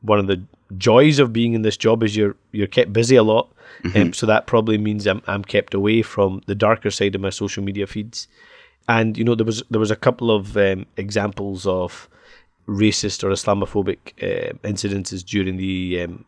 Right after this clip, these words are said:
Speaker 1: election campaign and the run-up to election campaign. Um, but actually, you know, overwhelming, the overwhelming response when I've been out and about,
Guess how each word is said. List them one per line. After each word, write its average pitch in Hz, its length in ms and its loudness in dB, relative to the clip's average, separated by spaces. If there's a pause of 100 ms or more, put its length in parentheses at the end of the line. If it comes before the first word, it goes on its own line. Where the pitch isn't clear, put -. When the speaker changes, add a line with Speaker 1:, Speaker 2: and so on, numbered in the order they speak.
Speaker 1:
election 101 400 -2
campaign 98 480 -4
and 92 100 -8
the 90 60 -8
run-up 101 260 -2
to - 60 -6
election 92 380 -8
campaign. 95 560 -8 (560)
Um, 101 240 -2 (220)
but 127 140 4
actually, 127 440 2 (260)
you 123 100 0
know, 131 200 6
overwhelming, 131 540 6
the 123 140 0
overwhelming 127 580 6
response 117 460 0
when 110 120 -2
I've 107 100 -2
been 107 140 0
out 110 100 0
and 110 100 -2
about, 110 320 4